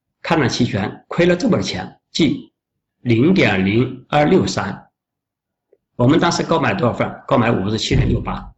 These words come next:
所以说乘以五十七点六八等于一点五一七。我们对比一下这个蓝色的字体，这个零点零八五是我们在标的上面的亏损，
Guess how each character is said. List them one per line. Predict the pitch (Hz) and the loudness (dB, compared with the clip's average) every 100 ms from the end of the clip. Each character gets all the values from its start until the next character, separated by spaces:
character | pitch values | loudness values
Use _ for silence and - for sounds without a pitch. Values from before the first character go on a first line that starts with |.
| _ | _
所 | - 131 | -2 2
以 | |
说 | 117 | 2
乘 | 110 107 | 0 0
以 | 127 | 0
五 | 107 | 0
十 | 104 | -2
七 | - | -2
点 | 107 | 0
六 | 120 | 0
八 | 98 95 - _ _ | -2 -8 -16 _ _
等 | - 101 | -6 0
于 | 113 | 0
一 | 117 156 180 185 | 0 0 0 0
点 | 113 95 - - | 0 -2 -6 -8
五 | 101 | -4
一 | 98 135 | -2 -2
七。 | 139 - 151 147 - _ _ - - _ _ _ _ _ _ _ _ _ _ | -2 -2 -2 -4 -8 _ _ -18 -18 _ _ _ _ _ _ _ _ _ _
我 | - | -4
们 | 107 123 | -2 0
对 | 156 | 2
比 | 123 | 0
一 | |
下 | - 104 | 0 -4
这 | 95 120 110 | -2 -2 0
个 | 104 | 0
蓝 | 101 98 123 | -2 -2 -2
色 | 147 | -2
的 | |
字 | 127 143 | -2 -4
体， | - - _ _ _ _ _ _ | -6 -10 _ _ _ _ _ _
这 | - 277 254 | -2 2 4
个 | 117 | 2
零 | 104 139 | 4 4
点 | 196 143 | 4 4
零 | 113 143 | 2 2
八 | 170 | 2
五 | 110 95 | 0 -2
是 | - 151 | -2 0
我 | 127 | 2
们 | 104 | 0
在 | 123 131 - - | 0 0 -2 -2
标 | 170 180 | 2 2
的 | 190 202 | 2 0
上 | 110 | 0
面 | 95 | -4
的 | 95 | -4
亏 | - | -4
损， | 117 - | -4 -6